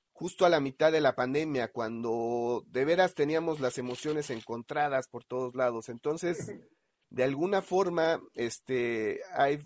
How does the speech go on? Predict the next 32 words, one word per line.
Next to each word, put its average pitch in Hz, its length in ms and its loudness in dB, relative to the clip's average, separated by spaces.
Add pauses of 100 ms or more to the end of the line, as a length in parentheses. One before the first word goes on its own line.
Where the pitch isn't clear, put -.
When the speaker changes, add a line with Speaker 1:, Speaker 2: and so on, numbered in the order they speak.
Speaker 1:
Always 139 520 -2
Let 135 180 -4
You 143 140 -6
Down 143 360 2
es 143 160 -2
como 139 280 -4
la 113 240 0
culminación 123 840 -2
o, 135 60 0 (300)
o 117 160 -2
el 123 80 -2
momento 147 560 -2
de, 117 300 -4 (340)
de 117 140 -6
bajar 139 380 2
todo, 127 360 -2
¿no? 120 200 -4
De, 120 260 -4
de, 98 260 -6
de, 104 480 -6
de 110 140 -8
sanar, 143 420 0
de 131 120 -4
desacelerar 123 680 -2
toda 139 280 -2
esa 135 140 -6
incertidumbre 123 760 -6
que, 101 280 -10 (3500)
que 107 160 -4
están 120 440 -4
muy 135 140 -10
presentes. 120 640 -10